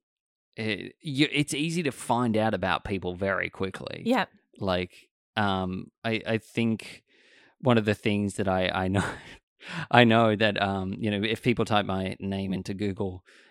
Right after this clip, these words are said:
Speaker 1: and you, and you wanna specifically find information, you will find my Vimeo, um, of all my edited projects and directed projects, and it's v-, <laughs> it's, it's one of those things that when I, when I go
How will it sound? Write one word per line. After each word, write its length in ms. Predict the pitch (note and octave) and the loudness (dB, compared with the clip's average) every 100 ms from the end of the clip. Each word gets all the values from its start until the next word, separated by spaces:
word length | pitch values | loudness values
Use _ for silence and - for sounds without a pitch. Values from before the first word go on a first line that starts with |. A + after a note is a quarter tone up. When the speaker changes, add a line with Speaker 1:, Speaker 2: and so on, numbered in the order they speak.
| - | -6
Speaker 1:
and 160 | G#2 | -2
you, 180 | G2+ G2+ G#2+ | 0 0 -2
and 120 | G2+ | -2
you 80 | G2 | 0
wanna 180 | F#2+ F#2+ | -2 -4
specifically 500 | - G2 G2+ - G2 | -6 -6 -6 -6 -4
find 200 | G2+ F#2 | -2 -4
information, 580 | F2+ F#2+ F#2 F#2 G2 - - | -4 -4 -4 -4 -6 -8 -8
you 80 | C3 | 0
will 100 | D#3+ | 2
find 440 | D#3+ D3+ D3 C#3 - - | 2 -2 -2 -4 -8 -6
my 240 | A#2+ A#2+ | -2 0
Vimeo, 600 | A2+ B2+ A2+ G2+ F#2+ G2 - _ _ - | 2 2 2 0 -2 -4 -8 _ _ -4
um, 400 | G2+ F#2+ F#2 - C3+ | -2 -2 -4 -4 -2
of 160 | B2 | 0
all 100 | F#3+ | 2
my 180 | F#3 C3+ | 4 4
edited 380 | A2 G#2+ G2+ G2 | 4 2 -2 -2
projects 440 | G#2+ G#2 G#2 G2 | 0 2 0 -2
and 200 | - G2+ G2 | -2 -2 0
directed 380 | G2+ F#2 G2+ | -2 -4 -8
projects, 460 | F#2 F#2+ F2+ D#2 - G#2 | -6 -4 -4 -6 -8 -6
and 100 | F#2+ | -6
it's 320 | F2+ - - - | -6 -10 -16 -12
v-, 320 | A2+ G#2 A2+ | -12 -8 -4
<laughs> 20 | |
it's, 440 | - - - - - - - - | -2 -2 -6 -10 -10 -12 -16 -4
it's 100 | C#3+ | 6
one 120 | D3 | 8
of 40 | |
those 200 | D3 C#3 | 8 4
things 300 | - C3+ B2 | 2 2 2
that 120 | A2 G#2+ | 0 0
when 160 | A2+ | 2
I, 220 | A2 G#2+ F2+ F#2+ - | 2 0 -4 -8 -16
when 200 | A2+ A2+ | -4 0
I 120 | A2 A2 | 2 2
go 340 | A2+ G#2+ G#2 | 2 4 2